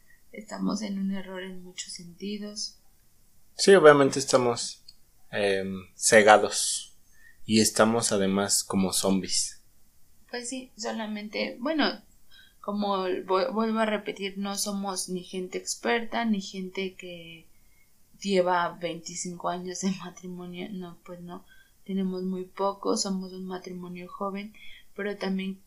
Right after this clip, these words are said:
Speaker 1: nos creemos un matrimonio, pues, fresco en muchos sentidos, pero también fuerte,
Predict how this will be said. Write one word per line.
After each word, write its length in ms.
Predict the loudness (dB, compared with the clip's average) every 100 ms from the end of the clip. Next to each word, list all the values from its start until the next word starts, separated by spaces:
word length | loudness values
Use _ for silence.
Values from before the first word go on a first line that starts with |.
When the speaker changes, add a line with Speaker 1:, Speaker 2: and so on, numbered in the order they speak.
| -20 -8
Speaker 1:
nos 300 | -6 -4 -6
creemos 680 | -6 -6 -4 -2 -2 -4 -4
un 160 | -4 -4
matrimonio, 960 | -4 -6 -8 -6 -6 -6 -6 -6 -8 -20 -20 -10
pues, 260 | -6 -4 -4
fresco 460 | -2 -2 -2 -2
en 140 | 0 -2
muchos 300 | -2 -6 -4
sentidos, 460 | -4 -4 -2 -2
pero 260 | -2 -4 -4
también 420 | -6 -6 -6 -6
fuerte, 540 | -6 -4 -4 -6 -14